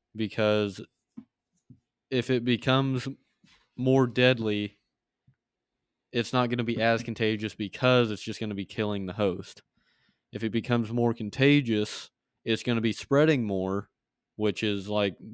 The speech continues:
their, which is, uh, viruses' way of, like, reproducing, pretty much, is just spreading host to host, whatever. But,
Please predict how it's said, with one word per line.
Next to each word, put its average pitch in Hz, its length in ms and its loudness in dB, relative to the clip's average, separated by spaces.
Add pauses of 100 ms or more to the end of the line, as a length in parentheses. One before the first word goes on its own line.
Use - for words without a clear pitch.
(220)
their, 110 600 2 (380)
which 113 220 -2
is, 107 300 0 (400)
uh, 98 400 0 (400)
viruses' 104 960 2 (880)
way 101 480 2
of, 90 200 -4
like, 87 280 -6 (380)
reproducing, 98 840 -2
pretty 95 200 -10
much, - 400 -14 (320)
is 107 160 -4
just 101 180 -2
spreading 98 560 2 (400)
host 104 300 2
to 95 80 0
host, 98 560 0 (540)
whatever. 101 680 2 (560)
But, 98 480 2